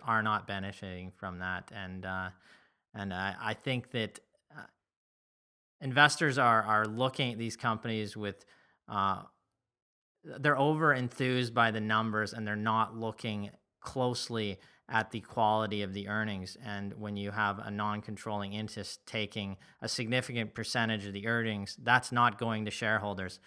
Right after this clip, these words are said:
and that has to be factored in. And we think that in their over-enthusiasm, it's not being, uh, factored in. And then, but you eventually, eventually,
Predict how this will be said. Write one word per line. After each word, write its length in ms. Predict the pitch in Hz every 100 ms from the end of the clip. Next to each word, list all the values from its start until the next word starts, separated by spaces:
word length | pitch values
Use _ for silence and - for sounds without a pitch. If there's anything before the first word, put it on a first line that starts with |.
| - _ -
and 160 | 110 113
that 160 | 113
has 320 | - 117 110 -
to 100 | 107
be 140 | 104
factored 460 | - 98 95 101 92
in. 240 | 92 90 - _ -
And 120 | 107
we 140 | 107 101
think 380 | - 104 98
that 260 | - 98 98
in 220 | 113 104
their 320 | 101 95 90 - - _ _ 135
over-enthusiasm, 1120 | 127 117 110 98 120 110 110 98 98 101 98
it's 200 | 98 -
not 300 | 104 104 -
being, 400 | 98 92 90 -
uh, 80 | 104
factored 400 | 107 92 - 98
in. 220 | 95 95 95
And 180 | 98
then, 280 | 98 95 92
but 160 | 107 110
you 200 | 117 117
eventually, 840 | 110 104 123 131 - 101 98 98 98 _ _ _ _ _
eventually, 840 | 110 110 127 123 - 113 101 98 95